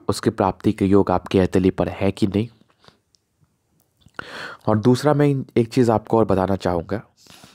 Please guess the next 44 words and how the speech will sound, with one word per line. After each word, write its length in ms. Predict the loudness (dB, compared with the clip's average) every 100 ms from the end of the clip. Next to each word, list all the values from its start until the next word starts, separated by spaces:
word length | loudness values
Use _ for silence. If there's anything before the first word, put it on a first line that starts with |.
| _ -20 -20 -20 _
कि 80 | -4
कुछ 340 | 0 0 2
लोग 380 | 4 6 4 0 -10
इनकी 280 | -6 -6 -4
एज 180 | -4 -4
को 120 | -4
लेकर 260 | -2 -4
असमंजस 520 | -8 -4 -2 -2 -2 -2
में 140 | -2
पड़ 120 | -2 -4
सकते 360 | -4 -4 -4
हैं, 200 | -2 -4 -10 -18 -20 -20 -20 _ 0
तो 60 | 2
ऐसा 180 | 2 2
कोई 160 | 2
टेंशन 320 | 2 2 0
वाली 200 | 2 2
बात 260 | 2 0 -2
नहीं 120 | -4
है। 60 | -4
टीचर्स 640 | -2 -2 0 0 -2 -20 _ _ -10
का 60 | -6
ही 160 | -6 -6
इन्होंने 280 | -6 -4 -2
पेपर 320 | -2 0 0
दिया 240 | 0 0
था, 240 | -2 -6 -8 _ -6
उसमें 220 | -2 4
एज 180 | 4 6
लिमिट 280 | 4 2 0
होता 220 | 0 0
ही 160 | 0 0
है, 60 |
आप 120 | -2
सभी 220 | -2 0 2
जानते 360 | 0 0 -2
हैं। 140 | -4 -6 -12 -20 -20 -20 -16 0
तो 80 | 4
ये 340 | 6 4 0 _ _ _ _ -4
उनके 240 | -2 2
विषय 220 | 2 2 0
में 140 | 0
जानना 280 | -2 -4 -10
चाहती 340 | -14 -16 -20